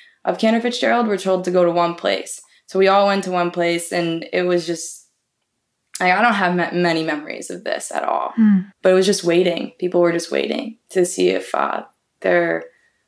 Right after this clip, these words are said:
Speaker 1: loved ones came home. And unfortunately, actually, for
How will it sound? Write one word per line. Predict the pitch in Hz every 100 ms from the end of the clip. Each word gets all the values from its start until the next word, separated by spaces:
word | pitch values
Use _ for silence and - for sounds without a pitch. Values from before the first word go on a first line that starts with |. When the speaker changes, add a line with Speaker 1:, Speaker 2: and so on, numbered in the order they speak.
| -
Speaker 1:
loved | 180 170
ones | 175 175
came | - 175
home. | 170 170 170 170
And | 165 165 - _ -
unfortunately, | 220 220 202 226 277 254 185
actually, | 175 175 - 180
for | - -